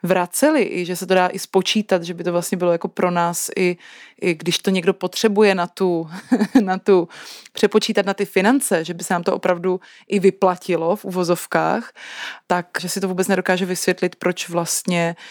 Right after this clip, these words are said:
je to celé takhle špatně. Tak to jenom jsem chtěla říct, že to sdílíte, tady tuhletu obavu, že když se prostě profese, které se týkají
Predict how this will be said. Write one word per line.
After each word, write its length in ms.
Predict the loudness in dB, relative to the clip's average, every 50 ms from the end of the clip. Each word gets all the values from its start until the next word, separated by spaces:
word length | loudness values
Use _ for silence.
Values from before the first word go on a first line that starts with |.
| -20 -20 -20 _ -2
je 120 | 0 0 0
to 640 | 0 _ 0 2 4 4 4 4 4 2 0 -2 -4
celé 300 | -6 -2 0 0 0 0
takhle 260 | 0 -4 -4 -4 -4
špatně. 440 | -4 -2 -2 -2 -2 -2 -4 -6 -4
Tak 260 | -4 -6 -6 -6 -10 -12 -6 0
to 340 | 0 2 2 2 0 -4 -6 -6
jenom 280 | -6 -6 -6 -6 -6
jsem 160 | -6 -6 -8
chtěla 280 | -4 0 2 2 2 2
říct, 220 | 0 -2 -2 -2
že 80 | -4 -4
to 200 | -2 -2 -2 -2 -4 -12 -18 -18 -16 -12 -8
sdílíte, 720 | -6 -4 -2 2 4 6 6 6 4 4 4 2 2 2
tady 200 | 2 2 2 2
tuhletu 340 | 0 0 0 2 2 2 2
obavu, 500 | 2 2 2 4 4 2 2 0 -4 -6
že 240 | -4 -2 -2 -2 -4 -6 -14 -20 -20 -20 -20 -20 -10 -4
když 200 | 0 0 0 2
se 100 | 0 -2
prostě 440 | -2 -2 -6 -4 -2 0 0 0 0 -2 -6 -2
profese, 580 | 0 0 2 4 2 2 2 2 0 0 0 -2
které 280 | -4 -2 0 0 0
se 120 | 0 -4 -6
týkají 520 | -6 -4 0 2 4 4 4 2 0 -4